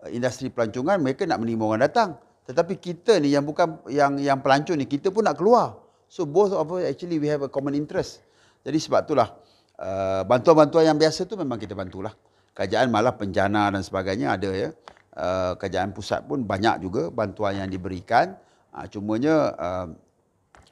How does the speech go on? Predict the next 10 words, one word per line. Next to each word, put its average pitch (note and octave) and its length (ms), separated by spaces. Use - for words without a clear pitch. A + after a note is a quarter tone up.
kita G#2+ 240
kena A2 240
bijaklah G#2+ 400
untuk, A2 320
untuk G2+ 240
kita G2+ 160
pastikan G#2 480
bahawa G2+ 240
kita G2 400
akan G2 180